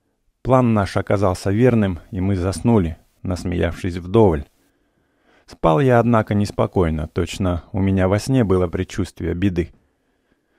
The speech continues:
Душили меня какие-то тяжкие кошмары, и помню, что под утро я несколько раз просыпался от собственного громкого крика.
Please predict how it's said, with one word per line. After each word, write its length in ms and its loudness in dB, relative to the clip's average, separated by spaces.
Душили 400 0
меня 260 2
какие-то 460 -4
тяжкие 460 -2
кошмары, 680 2
и 120 -10
помню, 340 -2
что 220 -6
под 220 0
утро 260 0
я 160 4
несколько 500 0
раз 180 0
просыпался 760 0
от 100 -8
собственного 720 0
громкого 520 0
крика. 460 -4